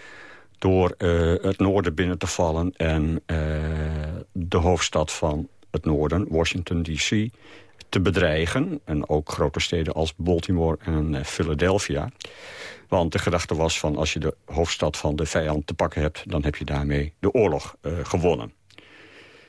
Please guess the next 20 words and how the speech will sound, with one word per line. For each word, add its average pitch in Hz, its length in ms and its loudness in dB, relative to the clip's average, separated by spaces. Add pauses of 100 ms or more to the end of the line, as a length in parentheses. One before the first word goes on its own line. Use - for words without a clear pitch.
(420)
Eh, 85 460 4
dat 120 160 0
had 160 140 -2
hij 113 120 2
al 95 80 2
een 95 60 0
keer 90 240 2
eerder 87 280 0
geprobeerd 95 560 -2
in 82 140 0
het, 78 200 -4
eh, 76 120 2
najaar 80 520 0
van 80 240 -2
achttien 78 300 -4
tweeënzestig. 82 720 -2
Dat 85 180 -4
was - 180 -4
toen 98 220 2
mislukt. - 480 -2